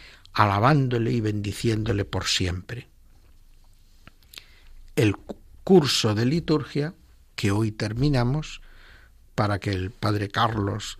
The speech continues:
Pérez, a partir de los próximos programas, pueda empo-, enfocar todas estas cuestiones de un modo nuevo, pues, eh, eh, es este. Nuestro objetivo ha sido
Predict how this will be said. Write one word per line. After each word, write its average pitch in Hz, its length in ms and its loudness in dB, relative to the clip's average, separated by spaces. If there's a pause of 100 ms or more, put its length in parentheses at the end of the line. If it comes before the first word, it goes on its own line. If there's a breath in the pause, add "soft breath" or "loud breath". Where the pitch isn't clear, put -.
(140)
Pérez, 110 360 -2
a 107 80 -4
partir 107 460 -4
de 104 100 -4
los 98 340 -8
próximos 107 500 -6
programas, 135 520 2
pueda 98 280 -4
empo-, 101 360 -8
enfocar 127 600 -2
todas 117 320 -4
estas 104 260 -4
cuestiones 151 640 -2
de 104 100 -2
un 101 160 0
modo 104 280 0
nuevo, 165 480 4 (640 loud breath)
pues, 117 560 2 (340 loud breath)
eh, 104 260 -2
eh, - 360 -12
es 107 200 0
este. - 440 -2 (180)
Nuestro 110 460 0
objetivo 110 680 0
ha 95 60 -2
sido 160 480 2